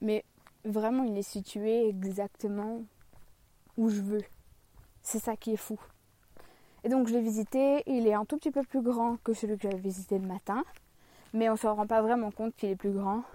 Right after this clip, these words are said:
Euh, il est vraiment cool. Et puis, euh, et puis c'est un duplex.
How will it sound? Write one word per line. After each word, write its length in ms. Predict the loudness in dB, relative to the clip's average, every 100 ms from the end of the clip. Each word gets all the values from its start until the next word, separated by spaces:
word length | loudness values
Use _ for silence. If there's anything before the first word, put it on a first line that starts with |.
| -20 -20 -20 _ _ -20 -20 _ -12
Euh, 440 | -6 -4 -2 -4 -4
il 160 | 2 4
est 40 |
vraiment 420 | 4 4 4 2 -2 _ -10
cool. 400 | 0 2 2 -2 -6 -20 -20 _ _ -20 -20 _ _ _ -20 -20 -20 _ -8
Et 100 | -6 -6
puis, 420 | -8 -6 -2 4 6
euh, 800 | 8 8 6 0 -2 -4 -4 -6 -10 -18 -20 -20 -20 -20 -20 -20 -20 -18 -14 -14 -18 -20 -4 -2
et 80 |
puis 340 | -2 0 0 0
c'est 220 | 0 0
un 160 | 2 2
duplex. 840 | 0 0 0 0 -4 -12 -12